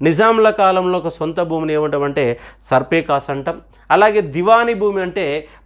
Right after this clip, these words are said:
ప్రజల భూమి, రాజ్యం యొక్క భూమి. అంటే సర్పే కాస్ అంటేనేమో రాజు యొక్క, రాజు నిజాం యొక్క, నిజాం యొక్క సొంత భూమిని ఏమంటామంటే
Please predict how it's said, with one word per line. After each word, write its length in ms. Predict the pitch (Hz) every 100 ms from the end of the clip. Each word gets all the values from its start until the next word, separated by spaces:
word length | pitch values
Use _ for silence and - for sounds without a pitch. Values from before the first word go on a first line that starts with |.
| _
ప్రజల 340 | 165 175 226
భూమి, 220 | 220 180 156
రాజ్యం 560 | 139 175 175 233 240
యొక్క 260 | 226 220 208
భూమి. 300 | 147 123 104 - _ _ -
అంటే 180 | 180 202
సర్పే 480 | - 185 190 247
కాస్ 320 | 247 226 220 226
అంటేనేమో 480 | 214 214 214 220
రాజు 460 | 202 151 147 202 220
యొక్క, 320 | 240 233 233 208 - _ _ _ -
రాజు 360 | 135 160 208 185
నిజాం 680 | 151 151 170 165 214 226 226
యొక్క, 540 | 208 190 - - _ _ _ -
నిజాం 580 | 127 160 156 208 220 226
యొక్క 300 | 214 214 214
సొంత 300 | 196 190 202
భూమిని 360 | 185 190 190
ఏమంటామంటే 760 | 185 180 170 170 170 180 143